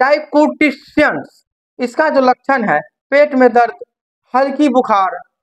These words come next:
मितली, मल त्याग की आदतों में उल्लेखनीय परिवर्तन जो देखने को मिलता है।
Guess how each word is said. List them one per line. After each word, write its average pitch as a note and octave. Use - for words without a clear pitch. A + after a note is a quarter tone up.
मितली, B3
मल C4+
त्याग C4+
की C4
आदतों B3+
में A#3+
उल्लेखनीय C#4+
परिवर्तन A3+
जो A#3
देखने B3
को A3+
मिलता D#3+
है। C3+